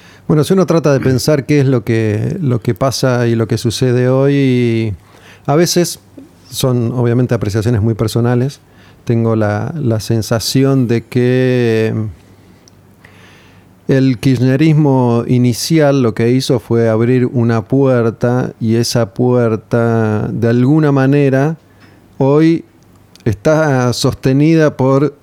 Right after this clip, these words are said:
un pie que se interpone para evitar que se cierre del todo,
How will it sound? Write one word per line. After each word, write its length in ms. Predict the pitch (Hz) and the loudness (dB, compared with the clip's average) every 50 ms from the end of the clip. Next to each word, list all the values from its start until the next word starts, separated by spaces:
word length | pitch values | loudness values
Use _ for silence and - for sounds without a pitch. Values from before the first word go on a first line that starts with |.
| _ - - - _ _ _ - - _ - | _ -20 -20 -20 _ _ _ -20 -8 _ 0
un 160 | 180 175 160 | 0 0 0
pie 400 | - 175 175 180 190 202 214 - - - _ _ _ _ _ _ _ - | 0 0 2 2 2 0 -2 -6 -12 -20 _ _ _ _ _ _ _ -6
que 140 | - 123 113 | -4 -2 -2
se 160 | - - 123 | 0 0 0
interpone 720 | 120 101 - 120 120 95 - 143 143 147 151 151 160 165 165 - _ _ _ - _ _ _ _ - - - - _ _ _ - | 0 0 0 0 0 0 0 0 0 2 2 0 0 -2 -6 -10 _ _ _ -20 _ _ _ _ -20 -20 -20 -20 _ _ _ -6
para 160 | - 110 101 104 | -4 -2 -2 0
evitar 240 | 107 98 123 117 | 0 0 -2 -2
que 100 | 107 117 | -2 -2
se 140 | 107 - 107 | -4 -4 -4
cierre 320 | - - 120 113 113 117 107 | -2 -2 -2 0 0 0 0
del 180 | 107 104 90 | 0 -2 -2
todo, 420 | - 107 95 90 90 90 90 98 | -2 -2 -2 -2 -4 -6 -8 -10